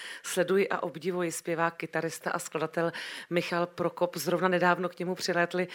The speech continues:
dva andělé. Eh, já tedy, eh, Michale, předpokládám, že to nevnímáte jako krásnou ztrátu, ale krásný zisk. Jaký pocit byl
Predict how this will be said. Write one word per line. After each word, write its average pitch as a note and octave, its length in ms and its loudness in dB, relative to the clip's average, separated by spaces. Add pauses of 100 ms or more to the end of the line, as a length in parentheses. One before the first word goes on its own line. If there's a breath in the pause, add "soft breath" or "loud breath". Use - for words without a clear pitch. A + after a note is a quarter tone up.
(320 loud breath)
dva F#3+ 140 4
andělé. F3+ 560 2 (420 loud breath)
Eh, D3+ 240 0
já D#3+ 200 2
tedy, F3+ 400 4
eh, C#3+ 200 0 (160)
Michale, F3 320 2
předpokládám, F3+ 800 2
že F#3+ 120 0
to G#3+ 220 2
nevnímáte F#3+ 580 0
jako F3 260 -2
krásnou F3+ 500 0
ztrátu, E3 480 -2
ale E3 140 2
krásný F3 580 -2
zisk. G3 440 -2 (480 loud breath)
Jaký F3+ 320 2
pocit F#3+ 460 0
byl E3 380 4